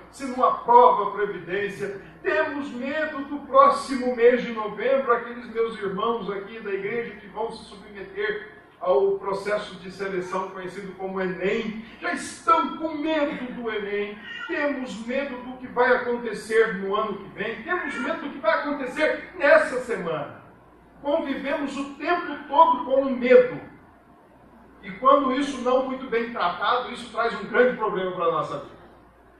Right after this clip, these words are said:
Medo escraviza. Medo aprisiona. Aprisiona dentro de casa, quando não dentro do quarto. Medo, medo se torna idólatra.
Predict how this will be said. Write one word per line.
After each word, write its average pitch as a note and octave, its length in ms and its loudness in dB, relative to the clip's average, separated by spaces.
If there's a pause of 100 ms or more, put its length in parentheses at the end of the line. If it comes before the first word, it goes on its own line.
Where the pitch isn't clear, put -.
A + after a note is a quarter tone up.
(120)
Medo B3+ 280 4
escraviza. - 1000 -2 (1300)
Medo C4+ 440 4
aprisiona. A#3+ 1160 4 (880)
Aprisiona C4 680 2
dentro C#4 300 -2
de - 180 -10
casa, G3+ 300 4
quando B3+ 300 2
não C4+ 200 2
dentro C#4 240 -4
do - 140 -12
quarto. - 460 2 (1800)
Medo, G#3 560 0 (160)
medo B3 500 6 (100)
se - 340 -6
torna A#3+ 400 2
idólatra. E3 880 2